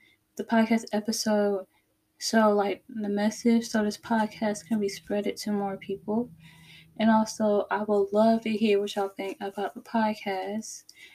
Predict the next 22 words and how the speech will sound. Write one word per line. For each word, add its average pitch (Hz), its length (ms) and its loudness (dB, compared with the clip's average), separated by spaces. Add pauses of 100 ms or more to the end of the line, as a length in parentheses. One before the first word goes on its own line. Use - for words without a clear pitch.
(160)
and 214 140 4
what 208 220 0
you, 208 180 0 (220)
and 226 120 6
what 214 200 0
you 214 80 2
learned 208 320 -2
and 196 60 -4
everything 202 420 -4
like 196 180 -10
that. 214 160 -8
So - 320 -8
feel 240 180 2
free 226 200 0
to 226 80 -6
comment 202 460 -6 (400)
down 214 140 2
below. 202 360 0 (1800)
Also, 254 400 6 (880)
okay, 233 240 6
so 220 140 -2
this, 240 240 4